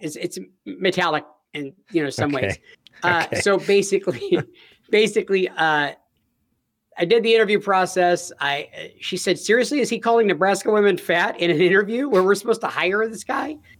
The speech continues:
Speaker 1: And they had a, they had fun. Uh, they told me afterwards, "This is the most fun we've ever had in an interview." They literally laughed the whole time. They said, "If you don't get the job, you have to come in and entertain us," which I thought was pretty great. Uh, my brother actually works there for the state.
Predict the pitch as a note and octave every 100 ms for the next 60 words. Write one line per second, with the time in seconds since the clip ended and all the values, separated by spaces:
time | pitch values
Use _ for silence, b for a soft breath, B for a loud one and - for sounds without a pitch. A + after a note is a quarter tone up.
0 | _ _ _ F3 F3+ F3 F3 E3+ E3 F#3+
1 | F3 E3+ D#3 _ E3 E3 - C#3 B2+ C3
2 | C3 _ D3 C#3+ C3+ C3 D3+ D3 F3+ E3+
3 | D#3+ D#3+ D#3+ D#3 C#3+ C#3+ - C#3+ D3+ D3+
4 | D3+ D#3 D3 C#3 C#3 C3+ C3+ C3+ C3 C3
5 | C3+ C3 B2+ b b _ _ - C#3+ C#3
6 | C#3+ E3+ E3+ E3+ D#3 D3+ C#3 C#3 C#3+ C#3
7 | - C#3+ B2+ C#3+ - C3 B2+ B2+ - b
8 | b _ - C#3+ - D#3+ D3+ C#3+ F3 E3+
9 | D#3+ C#3 D#3 C#3+ C#3 - D3+ D3 C#3+ C3+
10 | C3+ C#3 C3 A#2 C3+ B2 A#2+ A#2 D3 E3
11 | E3+ A3 F3+ D#3 - C#3+ C3 B2+ B2 _
12 | _ _ _ - D3 E3+ D#3 F#3+ G3+ F3+
13 | E3 - D#3 C#3 D3+ D3+ - B2+ A#2+ -
14 | C3 C3 - C#3 B2+ C3